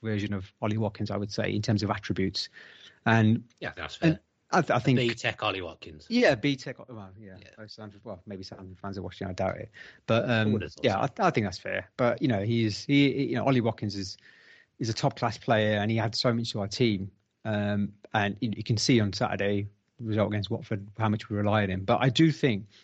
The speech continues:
Speaker 1: you know, we, they've had forty-five minutes together against, uh, some random Italian team that name I can't even remember, where it was like a, you know, it was a,
Speaker 2: Salernit-,
Speaker 1: just
Speaker 2: Salernitana?
Speaker 1: Sal-,
Speaker 2: Salernit-,
Speaker 1: Salentina,
Speaker 2: Salernitana?
Speaker 1: whatever, yeah. I'm
Speaker 2: Yeah.
Speaker 1: not gonna pronounce
Speaker 2: We're going with this.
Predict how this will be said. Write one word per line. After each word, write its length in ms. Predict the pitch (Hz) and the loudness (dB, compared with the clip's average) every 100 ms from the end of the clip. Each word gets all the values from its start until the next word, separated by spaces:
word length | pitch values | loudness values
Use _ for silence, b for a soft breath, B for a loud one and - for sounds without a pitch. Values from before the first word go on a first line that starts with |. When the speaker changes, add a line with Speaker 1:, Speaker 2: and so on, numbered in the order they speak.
| b b b 127 | b b b -4
Speaker 1:
you 60 | |
know, 80 | 107 | -2
we, 140 | 131 | 0
they've 180 | 143 135 | 0 0
had 160 | 156 120 | 0 -2
forty-five 460 | - 143 110 113 | 0 0 0 -2
minutes 200 | 117 131 | 0 -2
together 340 | - 117 98 101 | -4 -2 -2 -4
against, 380 | 110 107 - 113 | -4 -6 -8 -6
uh, 240 | 101 101 101 | -4 -6 -8
some 260 | - 110 107 | -6 -4 -2
random 320 | 113 110 110 | -2 -2 0
Italian 380 | 107 120 113 104 | -2 0 0 0
team 220 | - 104 | -2 -2
that 280 | 101 101 190 | -2 -4 -4
name 300 | 117 113 101 | -2 0 0
I 20 | |
can't 220 | 92 113 | 0 0
even 180 | 101 95 | 0 0
remember, 560 | 98 104 104 98 95 92 B B - | -2 0 2 2 0 -2 B B 2
where 160 | 113 | 2
it 100 | 110 | 4
was 200 | 123 110 | 2 2
like 200 | 113 - | 0 -2
a, 100 | 104 104 139 | -4 -4 -2
you 60 | |
know, 80 | 98 | -2
it 60 | 107 | 0
was 140 | 117 | 0
a, 60 | 110 | -2
Speaker 2:
Salernit-, 100 | 98 | -2
Speaker 1:
just 280 | 98 - | -8 -10
Speaker 2:
Salernitana? 880 | - - 104 107 107 110 110 113 131 | -18 -8 -6 -6 -8 -6 -6 -6 -10
Speaker 1:
Sal-, 240 | - 127 110 | -6 0 0
Speaker 2:
Salernit-, 100 | 110 | 0
Speaker 1:
Salentina, 640 | - 131 123 101 127 123 | 0 4 4 2 0 2
Speaker 2:
Salernitana? 280 | 123 123 117 | 0 -2 -4
Speaker 1:
whatever, 260 | 120 113 | -6 -2
yeah. 240 | 107 107 104 | 0 0 -2
I'm 200 | - 107 | -6 -6
Speaker 2:
Yeah. 80 | 107 | -4
Speaker 1:
not 160 | 104 | -6
gonna 100 | 98 - | -8 -10
pronounce 260 | - 95 | -6 -4
Speaker 2:
We're 40 | 143 | 0
going 140 | 123 | 2
with 80 | 80 | 2
this. 240 | 80 - | 0 -2